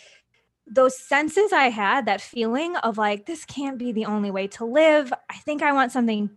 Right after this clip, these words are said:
different for myself, but I don't know what that is." Travel was the thing that finally allowed me to realize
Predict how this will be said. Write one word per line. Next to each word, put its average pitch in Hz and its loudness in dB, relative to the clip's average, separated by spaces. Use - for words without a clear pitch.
different 330 -4
for 285 -4
myself, 262 0
but - -10
I 262 -10
don't 330 -6
know 277 0
what 240 -6
that 233 -2
is." 233 -4
Travel 269 4
was 226 2
the 226 -4
thing 226 -2
that 220 -2
finally 220 -2
allowed 202 0
me 214 -2
to 190 -12
realize 208 0